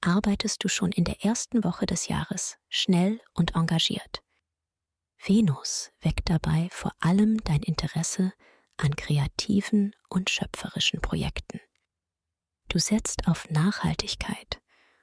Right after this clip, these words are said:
und gehst bewusst mit der Zeit. Mit deinem Geld haushaltest du prima und findest vor allem Modeschnäppchen. Gesundheit und Fitness. Es erwartet dich eine prima Woche.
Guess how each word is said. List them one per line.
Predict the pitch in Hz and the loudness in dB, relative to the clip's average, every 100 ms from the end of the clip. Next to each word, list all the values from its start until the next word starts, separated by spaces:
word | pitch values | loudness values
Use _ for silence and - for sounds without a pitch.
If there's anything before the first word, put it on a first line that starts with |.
| _ - | _ 0
und | 170 - | 0 2
gehst | 180 - - | 0 -2 -4
bewusst | 180 - 226 - - - _ | -4 0 0 -2 -6 -10 _
mit | - - | -8 -2
der | 185 - | -2 -2
Zeit. | - - - - - _ _ _ _ _ _ _ _ _ | -4 -6 -10 -12 -12 _ _ _ _ _ _ _ _ _
Mit | 180 180 | -2 2
deinem | 156 160 | 0 0
Geld | - 180 226 - - - | 0 0 0 -6 -16 -4
haushaltest | - 226 - 180 - 175 185 | 0 0 0 -2 0 -2 -2
du | |
prima | - 170 165 151 165 _ _ _ _ _ _ _ | 0 2 2 2 -2 _ _ _ _ _ _ _
und | 175 | -2
findest | - 214 220 233 - | 0 2 2 0 -4
vor | - | 0
allem | 160 156 165 - _ | 2 4 2 -2 _
Modeschnäppchen. | - 165 160 - - - - - 165 - _ _ _ _ _ _ _ _ _ - | 2 4 4 0 0 0 -2 -4 -10 -14 _ _ _ _ _ _ _ _ _ -6
Gesundheit | 156 - 165 185 - 175 185 - - _ _ | -4 2 2 2 2 2 2 -4 -16 _ _
und | - 185 - | 0 0 0
Fitness. | - - - 160 - - - _ _ _ _ _ _ _ _ - | -4 -2 -2 -4 -4 -10 -12 _ _ _ _ _ _ _ _ -2
Es | 156 - | 0 2
erwartet | 151 160 202 208 - | 2 2 2 2 2
dich | 151 143 | 2 4
eine | 139 | 4
prima | - 170 147 139 | 4 4 4 2
Woche. | 170 - | 0 -2